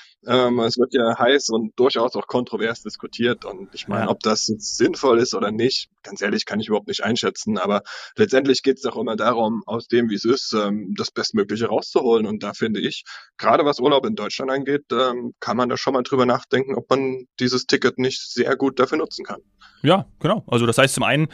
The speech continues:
Speaker 2: ähm, hast du natürlich fantastische Hotels im Programm, die mit dem Regionalzug gut zu erreichen sind. Ähm, darüber sollten wir sprechen.
Speaker 1: Mhm.
Speaker 2: Und natürlich, äh, das hast du im Vorgespräch auch gesagt, total interessant, dass wenn man ja in der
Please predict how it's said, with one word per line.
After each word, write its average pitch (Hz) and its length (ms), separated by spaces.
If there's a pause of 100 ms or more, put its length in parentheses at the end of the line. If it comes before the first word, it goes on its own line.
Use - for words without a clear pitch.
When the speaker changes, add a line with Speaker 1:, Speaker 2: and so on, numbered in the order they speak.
(240)
Speaker 2:
ähm, 135 260
hast 160 160
du 165 40
natürlich 165 260
fantastische 147 520
Hotels 170 320
im 147 100
Programm, 180 380 (320)
die 151 100
mit 151 180
dem 143 200 (140)
Regionalzug 120 840 (140)
gut 214 160
zu 190 80
erreichen 202 400
sind. 262 280 (120)
Ähm, 147 300 (100)
darüber 147 240
sollten 160 200
wir 165 80
sprechen. 196 400
Speaker 1:
Mhm. 123 220
Speaker 2:
Und 170 120
natürlich, 190 540 (100)
äh, 131 120
das 135 160
hast 139 140
du 151 60
im 135 60
Vorgespräch 143 420
auch 143 140
gesagt, 165 300
total 135 320
interessant, 151 520 (340)
dass 131 140
wenn 139 100
man 147 140
ja 139 120
in 139 140
der 147 300